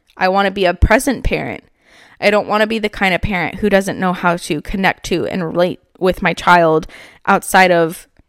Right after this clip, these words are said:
you know, work lingo or what have you, right? And so for me,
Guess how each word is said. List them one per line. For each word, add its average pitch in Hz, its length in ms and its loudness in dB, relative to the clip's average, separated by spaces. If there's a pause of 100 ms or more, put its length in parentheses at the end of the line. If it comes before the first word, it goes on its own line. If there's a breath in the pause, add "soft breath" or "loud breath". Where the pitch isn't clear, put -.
(220)
you 196 140 -4
know, 151 260 -2 (960)
work 202 380 2
lingo 202 680 4
or 131 220 2
what 170 200 2
have 254 320 2
you, 107 400 -8 (180)
right? 196 360 2
And 190 160 -4
so 202 180 -2
for 185 180 -4
me, 202 440 -2